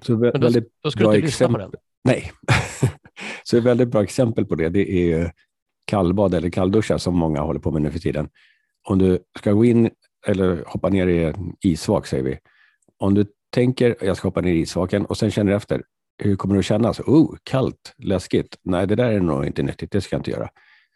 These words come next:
Speaker 1: Men om du tänker, "Jag ska hoppa ner i isvaken", och sen bara gör det, och sen känner du efter, då är det oftast en bra känsla.
Speaker 2: Och till och med lite euforisk, eftersom det
Speaker 1: Ja.
Speaker 2: är så otroligt många, eh, saker som händer i kroppen då.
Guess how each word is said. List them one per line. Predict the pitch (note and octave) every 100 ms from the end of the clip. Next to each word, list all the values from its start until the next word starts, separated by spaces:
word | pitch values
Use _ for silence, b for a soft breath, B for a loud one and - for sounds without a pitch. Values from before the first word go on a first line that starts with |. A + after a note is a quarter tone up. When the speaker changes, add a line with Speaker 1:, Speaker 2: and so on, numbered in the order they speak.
| b _ _ _ -
Speaker 1:
Men | G2
om | F#2+
du | G2
tänker, | G2+ G2 F#2+ F#2+ F#2 - _
"Jag | F#2+ F#2+
ska | G2+
hoppa | F#2+ F#2+
ner | G2+ G#2+ F#2+
i | F#2 F#2+ F#2+
isvaken", | E2+ F#2+ G2 G2+
och |
sen | F#2+ E2
bara | D#2+
gör | G#2+ C3
det, | D#2 - -
och | G2+
sen | F#3 F#3
känner | C#3+ - G#2 F2
du | A#2
efter, | D3+ - - - _ _ _ _ _ _ _ -
då | E2+
är | - A#2
det |
oftast | F3 - F#2
en | A2
bra | C3+ E3+
känsla. | - - - - _ _
Speaker 2:
Och | -
till | -
och | G#2+
med | G#2
lite | G2+ A2
euforisk, | G#2 - B2 C3 F2+ -
eftersom | G#2+ - F#2+
det | G2+
Speaker 1:
Ja. | A#2+
Speaker 2:
är |
så | G#2 -
otroligt | - - D#3 A2+ -
många, | F2+ F2 E2+ E2+
eh, | E2+ E2+ E2+ F2 F2 F#2
saker | - F#2 -
som | F#2+
händer | F#2 F#2+ F#2
i | F#2
kroppen | G#2+ - A2+
då. | D3+ B2+